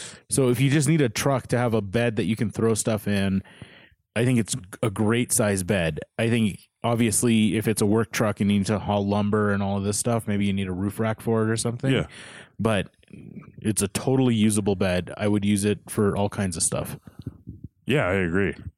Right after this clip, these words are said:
Speaker 2: And, um, yeah, the bed, you know, the tailgate folds down like all these trucks. I mean, what do most people use trucks for? And, like, most people that have big truck beds too, they still have a roof rack or something. Or, I don't know. They,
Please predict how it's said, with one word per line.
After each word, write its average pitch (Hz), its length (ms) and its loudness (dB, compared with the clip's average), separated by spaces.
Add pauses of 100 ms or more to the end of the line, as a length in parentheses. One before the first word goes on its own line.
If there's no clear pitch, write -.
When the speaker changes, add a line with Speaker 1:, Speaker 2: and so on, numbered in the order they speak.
Speaker 2:
And, 135 340 0
um, 92 420 0 (520)
yeah, 135 160 2
the 92 180 -2
bed, 98 340 -2 (220)
you 117 120 0
know, 85 140 0
the 80 140 -2
tailgate 98 520 -2
folds 98 260 -2
down 95 240 -2
like 92 100 -4
all 92 120 -2
these 85 200 -2
trucks. 127 460 -2 (760)
I 151 60 0
mean, 180 160 4
what 165 100 4
do 196 160 2
most 160 240 0
people 131 180 2
use 104 240 2
trucks - 340 -4
for? 92 320 0 (260)
And, 135 180 -4
like, 165 220 0 (380)
most 180 220 2
people 208 140 4
that 127 100 0
have 135 440 -2
big 120 260 0
truck 110 320 0
beds 123 280 0
too, 123 180 2
they 117 120 2
still 139 260 0
have 92 180 0
a - 20 -2
roof 87 440 -4
rack - 320 -6
or - 100 -10
something. - 380 -8
Or, 95 180 -4
I 98 60 -2
don't 82 160 -4
know. - 120 -10 (200)
They, 107 160 0